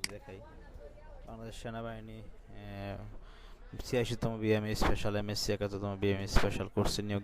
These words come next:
দিবে। হ্যাঁ, তো এটাতে কিন্তু আপনারা, মহিলা প্রার্থী যারা রয়েছে তারা আবেদন করতে পারবেন,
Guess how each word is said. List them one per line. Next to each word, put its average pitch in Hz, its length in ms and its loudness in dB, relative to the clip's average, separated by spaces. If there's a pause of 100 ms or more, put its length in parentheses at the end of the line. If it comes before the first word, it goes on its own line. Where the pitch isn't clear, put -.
দিবে। 110 220 2 (760)
হ্যাঁ, 156 260 -4 (300)
তো 107 60 -4
এটাতে 110 320 -2
কিন্তু 110 560 -4 (200)
আপনারা, 101 600 -2 (100)
মহিলা 101 680 0
প্রার্থী 101 360 6
যারা 98 200 8
রয়েছে 101 440 6
তারা 101 260 4
আবেদন 101 300 6
করতে 101 220 2
পারবেন, 104 300 2